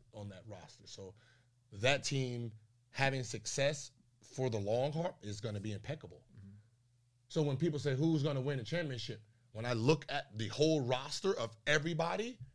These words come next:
Speaker 1: the Lakers. The Lakers staff is just as great as the fucking team.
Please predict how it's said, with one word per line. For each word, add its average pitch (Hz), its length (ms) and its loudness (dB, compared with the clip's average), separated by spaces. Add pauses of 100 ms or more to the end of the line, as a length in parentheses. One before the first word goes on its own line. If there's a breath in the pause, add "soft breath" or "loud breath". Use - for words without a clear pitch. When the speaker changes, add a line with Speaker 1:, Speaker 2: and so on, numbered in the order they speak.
(480)
Speaker 1:
the 139 140 0
Lakers. - 580 -2 (880)
The 139 120 4
Lakers 170 560 4 (140)
staff - 760 2 (720)
is 117 160 2
just 175 420 2
as 170 140 0
great 160 340 6
as 127 220 0
the 110 100 -2
fucking 143 340 -2
team. 117 280 -10